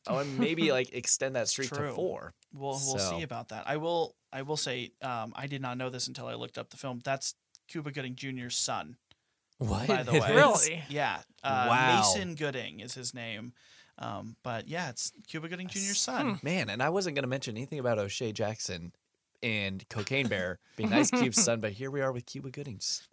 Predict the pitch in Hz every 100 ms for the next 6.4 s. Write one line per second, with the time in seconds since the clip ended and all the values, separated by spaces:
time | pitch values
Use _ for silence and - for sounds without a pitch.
0 | - 143 139 143 131 247 - - 214 -
1 | 165 165 160 151 139 131 131 - 190 262
2 | 294 143 - 175 190 185 190 180 - -
3 | - - _ _ _ - 151 165 165 196
4 | 202 190 180 185 180 175 - 170 175 175
5 | 160 165 165 160 170 170 175 175 175 175
6 | 180 180 - -